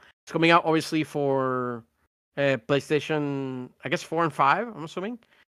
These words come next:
and, um, P C, Epic Game Store. Um,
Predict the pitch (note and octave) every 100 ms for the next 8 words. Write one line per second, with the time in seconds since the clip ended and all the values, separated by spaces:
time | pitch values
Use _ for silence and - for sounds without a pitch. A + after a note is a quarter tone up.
0 | _ _ C3+ D3 D#3 E3+ E3 E3+ - D3
1 | C#3 C3+ C3 B2 A#2+ A#2 A#2 - _ _
2 | - D#3 - D#3+ F3 D3+ D#3 C#3 C#3+ C#3+
3 | D#3+ D3+ F3 _ _ _ _ _ - B2+
4 | B2 A#2 A2 G2+